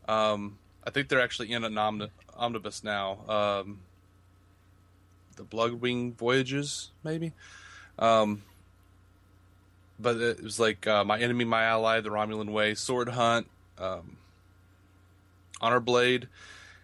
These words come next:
She's also written, uh, Dark Mirror, the Next Generation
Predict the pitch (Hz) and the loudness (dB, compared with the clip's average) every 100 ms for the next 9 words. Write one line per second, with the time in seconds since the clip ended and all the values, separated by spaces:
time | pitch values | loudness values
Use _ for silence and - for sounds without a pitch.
0 | - - 151 160 151 156 135 127 123 113 | -14 -6 0 0 2 0 0 0 0 4
1 | 110 104 104 123 127 - 117 127 101 - | 6 4 2 2 2 0 0 2 0 -6
2 | - 110 107 104 101 98 - _ - 117 | -2 0 0 0 -2 -6 -14 _ -4 -4
3 | - 120 110 113 - 135 147 | -2 -2 0 0 -2 -6 -8